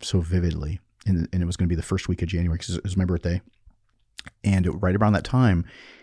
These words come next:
the reason why I stopped competing was because I tore my A C L and I hadn't fixed it.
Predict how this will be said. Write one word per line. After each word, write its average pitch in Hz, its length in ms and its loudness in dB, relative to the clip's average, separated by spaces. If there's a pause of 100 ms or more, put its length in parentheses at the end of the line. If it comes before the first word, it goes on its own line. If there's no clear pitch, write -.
(1000)
the 123 120 4
reason 180 280 8
why 175 100 8
I 127 100 6
stopped 123 300 4
competing 80 580 0 (400)
was 101 160 4
because 98 300 2
I 104 80 4
tore - 280 0
my 92 120 4
A 82 140 0
C 80 200 -6
L - 240 -12 (680)
and 98 120 2
I 92 60 4
hadn't 110 460 4
fixed - 380 -4
it. - 140 -6